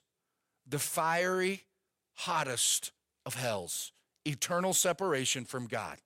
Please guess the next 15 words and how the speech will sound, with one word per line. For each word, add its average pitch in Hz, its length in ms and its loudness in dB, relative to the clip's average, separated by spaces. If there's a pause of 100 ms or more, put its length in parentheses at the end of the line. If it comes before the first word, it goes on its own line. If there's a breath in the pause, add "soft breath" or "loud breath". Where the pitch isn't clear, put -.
(720)
Like - 260 -12
everyone, 277 600 4
every 294 360 4
human 277 400 2
being 269 400 4 (280 loud breath)
that 208 120 4
has 208 240 4
ever 269 380 4
lived 247 500 6
on 185 140 4
the 175 100 4
face 220 500 4
of 170 120 -2
the 185 80 2
planet, 131 420 0